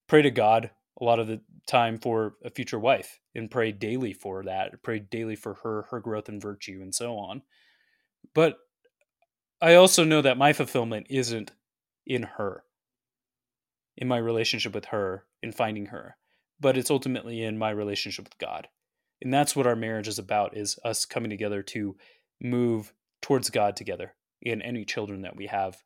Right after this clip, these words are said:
from that union. And if I need to do that as a single person now or for the rest of my life, then I understand that. And that's God's will for me, and that's ultimately what's gonna be most fulfilling.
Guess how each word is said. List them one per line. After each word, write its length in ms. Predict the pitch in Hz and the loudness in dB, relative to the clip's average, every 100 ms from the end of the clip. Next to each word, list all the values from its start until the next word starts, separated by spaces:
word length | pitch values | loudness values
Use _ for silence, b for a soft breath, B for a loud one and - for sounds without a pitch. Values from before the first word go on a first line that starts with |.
| _ | _
from 180 | - 101 | -10 -10
that 160 | 90 - | -10 -16
union. 320 | 113 90 - _ _ _ _ _ | -18 -18 -20 _ _ _ _ _
And 100 | 135 | 0
if 120 | 143 | 6
I 80 | 156 | 6
need 140 | 156 156 | 6 4
to 100 | 131 | 2
do 140 | 139 | 2
that 160 | 127 123 | 2 2
as 120 | 117 | 0
a 60 | 113 | -2
single 260 | 135 120 | -2 -4
person 380 | - 117 - 101 | -4 -4 -4 -6
now 360 | 104 113 147 - _ | -2 0 -2 -10 _
or 180 | - 117 | -4 -4
for 200 | - 123 | -2 -4
the 80 | 110 | 0
rest 200 | 113 - | -2 -2
of 60 | |
my 80 | 104 | -6
life, 320 | 98 104 98 - _ _ _ _ _ _ | -4 -4 -4 -10 _ _ _ _ _ _
then 160 | - 127 | -2 0
I 120 | 117 | 0
understand 480 | 113 107 - 104 95 | -2 -4 -4 -6 -8
that. 220 | - - _ _ _ _ | -14 -18 _ _ _ _
And 80 | - | -6
that's 140 | 113 123 | -4 0
God's 260 | 117 107 | 0 0
will 140 | 113 104 | -4 -6
for 140 | 110 | -8
me, 280 | 95 92 95 - | -10 -14 -18 -12
and 80 | |
that's 180 | 107 104 | -10 -8
ultimately 440 | 107 101 101 90 104 | -8 -10 -14 -14 -12
what's 200 | 104 - | -12 -10
gonna 120 | 107 | -12
be 160 | 98 | -12
most 240 | 92 92 - | -12 -14 -14
fulfilling. 440 | 98 - - - | -16 -14 -16 -18